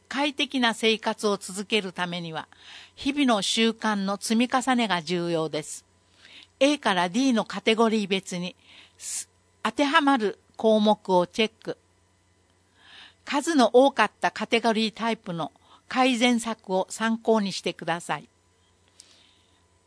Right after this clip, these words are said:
各カテゴリー三問です。A、朝ごはんを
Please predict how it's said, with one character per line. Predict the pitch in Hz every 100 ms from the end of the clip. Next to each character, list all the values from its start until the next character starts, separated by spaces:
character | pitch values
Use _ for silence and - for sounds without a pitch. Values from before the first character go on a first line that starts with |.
| _ _
各 | - 269 277 240
カ | 226
テ | 220 226
ゴ | 214
リ | 196 170
ー |
三 | 165 226 240 220
問 | 190 147
で | 151
す。 | - - _ _ _ _ _ _ _ _ - _
A、 | 220 208 - _ _ _ _ _ _ _ _ _ _ _ _ _ - _ _ - _ -
朝 | 202 285 247
ご | 277
は | 294
ん | 254 240
を | 208